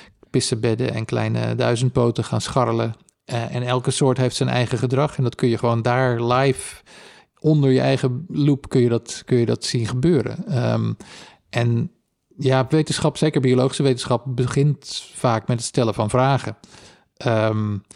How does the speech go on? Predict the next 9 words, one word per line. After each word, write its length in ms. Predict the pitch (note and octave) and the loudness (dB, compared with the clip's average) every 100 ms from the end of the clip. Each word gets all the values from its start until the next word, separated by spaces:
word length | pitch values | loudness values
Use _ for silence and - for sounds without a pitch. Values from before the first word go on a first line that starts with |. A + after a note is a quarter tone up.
| - - _ | -20 -20 _
dus 180 | - G#2+ | -4 0
je 60 | |
hoeft 420 | A#2+ C#3 C#3+ - - | 2 2 0 -4 0
niet 220 | C#3+ - | 2 2
veel 240 | - C3 | 2 2
te 120 | B2+ A#2 | 2 0
weten 640 | B2 C#3 D3 C3+ C#3+ B2+ - _ _ _ _ | 2 2 2 0 0 -2 -10 _ _ _ _
om 560 | C3+ C3+ B2+ A#2+ A#2 A#2+ | 2 2 2 2 0 2
relevante 600 | B2+ C3 B2+ B2+ A#2+ - | 2 2 2 0 0 0